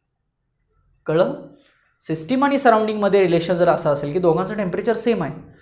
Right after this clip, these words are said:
कोण कोणाला heat देत नाही, ना देणं ना घेणं likewise. okay, so no one can transfer the heat to each other. कुणी कोणाला heat देणार नाही, का तर दोघं thermal equilibrium, दोघांचं temperature same आहे, मग ते कमी असेल किंवा जास्त असेल, but temperature same आहे. This is the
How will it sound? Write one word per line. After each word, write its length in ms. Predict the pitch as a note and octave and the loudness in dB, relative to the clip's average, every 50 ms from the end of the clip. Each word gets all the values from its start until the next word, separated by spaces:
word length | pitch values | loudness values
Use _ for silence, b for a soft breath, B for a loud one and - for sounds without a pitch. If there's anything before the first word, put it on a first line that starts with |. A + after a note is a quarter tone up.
| b b b b b | b b b b b
कोण 180 | C4 D4 D#4 | -2 -2 0
कोणाला 240 | C4 C4+ A#3 A#3 A3+ | 0 2 2 4 2
heat 200 | F#3 F3+ G#3 F#3 | 2 2 0 0
देत 260 | F3+ D3+ D#3 D3 - | 0 0 -2 -4 -4
नाही, 160 | D3 C#3+ D3 D3+ | -6 -6 -6 -6
ना 200 | D3 D#3 E3+ E3+ | -4 -2 -2 -2
देणं 440 | D#3+ D3+ E3+ E3+ E3+ E3+ F#3 F#3+ | 0 0 2 2 2 2 0 0
ना 100 | F#3+ F#3+ | 0 -2
घेणं 360 | F#3 F3 - D#3+ E3+ D#3 D3+ C#3 | -4 -2 -2 -2 -2 -2 -2 -2
likewise. 680 | C#3+ C#3 C#3 - C#3+ C3+ C3+ - - - - - - - | -2 -4 -4 -4 -6 -8 -8 -10 -14 -16 -14 -6 -4 -4
okay, 300 | - - B3 - - - B B B B B - - | -2 -2 -2 -4 -4 -10 B B B B B -2 0
so 60 | F#3 | 2
no 80 | F#3 G3 | 4 6
one 160 | G#3+ A3 A#3+ | 6 6 6
can 320 | A#3 A3+ - A3 G#3+ G#3+ A3 - - | 6 6 6 6 6 6 4 6 8
transfer 360 | A#3 G3+ F#3+ F#3+ F3+ - - | 8 8 8 4 2 4 8
the 200 | A3+ A#3+ A3+ A3+ | 8 8 10 8
heat 380 | A3+ - - E3+ - - - - - - - - - - - - - - - | 6 6 4 -2 -6 -6 -10 -14 -16 -18 -20 -20 -20 -20 -20 -20 -16 -8 -4
to 40 | G3+ | -2
each 140 | F#3 E3 - | -2 -2 -2
other. 280 | - C3+ - - - - - - - - - | -4 -6 -6 -8 -12 -14 -16 -20 -16 -8 -4
कुणी 160 | A#3 B3 C4 | -2 -2 0
कोणाला 260 | B3 A#3+ A3 G#3 G3+ | 2 2 2 2 2
heat 200 | E3+ F3+ F3+ E3 | 2 2 0 0
देणार 220 | D3+ D3 C#3+ - - | 0 -4 -4 -6 -8
नाही, 200 | C3 - - F#3 - - b b b b b b b - | -10 -12 -14 -16 -18 -20 b b b b b b b -2
का 100 | E3+ F3+ | 0 0
तर 100 | G#3+ G#3 | 0 0
दोघं 260 | G3 F#3 F3 D#3 F3 G3 G3 | 2 2 2 2 2 0 0
thermal 260 | F3+ D#3+ D#3 E3 E3 | -2 -2 -2 0 -2
equilibrium, 460 | D#3 C#3+ - D#3+ D3+ C#3+ D3+ D#3 D#3 D#3+ | -4 -4 -4 -4 -4 -4 -4 -4 -2 0
दोघांचं 360 | D#3 D3 D3 D3+ D#3 D3+ F3 | 0 0 0 0 -4 -4 -6
temperature 480 | E3+ E3 D3 C#3+ - D3 C#3+ C#3+ F3+ | -4 -4 -6 -4 -4 -4 -2 -2 -2
same 360 | F3 F3+ - - F#3 D#3+ C#3 C3 | -2 -2 -2 -2 -2 -2 -2 -4
आहे, 80 | C#3 | -6
मग 180 | C#3+ D3 C#3+ - | -6 -8 -6 -6
ते 60 | F#3 | -4
कमी 240 | F3+ F#3 F3 F#3 G3 | -2 -2 -2 0 -2
असेल 200 | F#3 F#3 G#3 G3+ | -2 -2 -2 -2
किंवा 160 | G#3+ G#3+ G#3 | 0 2 4
जास्त 240 | F#3 F3 D3+ F3+ - | 6 6 4 4 0
असेल, 240 | - - - C#3+ C#3+ | -6 -8 -8 -6 -2
but 220 | D3 F3+ F3+ - | -2 -2 0 2
temperature 380 | G3 D#3+ - - E3 D#3 F3 E3 | 0 0 0 -2 -4 -6 -6 -8
same 260 | - - C#3+ - - | -8 -10 -12 -12 -14
आहे. 260 | - - - _ _ _ _ _ _ _ _ _ _ _ _ _ _ _ - | -18 -20 -20 _ _ _ _ _ _ _ _ _ _ _ _ _ _ _ -10
This 160 | D3 D3 D3+ | -10 -8 -8
is 100 | C#3+ - | -8 -8
the 60 | - | -8